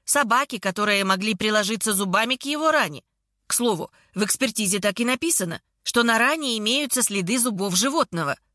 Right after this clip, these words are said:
Ты что, не видела заключение?" "Видела. Тогда почему я тебе об этом рассказываю?" Смертельно раненый пассажир исчез. И ещё пропала одна из пассажирок маршрутного такси, но не после аварии,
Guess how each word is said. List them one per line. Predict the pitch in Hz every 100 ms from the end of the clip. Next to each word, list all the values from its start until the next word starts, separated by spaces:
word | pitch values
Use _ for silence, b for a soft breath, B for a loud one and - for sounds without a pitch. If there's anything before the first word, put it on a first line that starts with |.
| _ _
Ты | - 262
что, | - 190
не | 180
видела | 226 233 247 240
заключение?" | 233 240 247 262 262 190 110 _ _ _ _ _ _ _
"Видела. | 156 180 208 220 196 - _ _ _ _ -
Тогда | 196 196 247
почему | 262 254 311 320 370
я | 233
тебе | 202 214 254
об | 247
этом | 247 214
рассказываю?" | 214 226 285 226 175 151 - _ _ _
Смертельно | - 185 202 190 294 330 302
раненый | 285 277 277 262 254
пассажир | 226 214 208 190 214
исчез. | 226 - 175 - - _ _ _ _
И | 214
ещё | 233 247 240 - 302 170 _ _ _ _
пропала | - 214 269 285 269 254
одна | 214 254 269
из | 247
пассажирок | 233 233 226 226 285 247
маршрутного | 240 226 220 226 208 208 196
такси, | 190 - - 208
но | 226 214 214 185 b b b
не | 214 214
после | - 190 240 269
аварии, | 277 262 196 143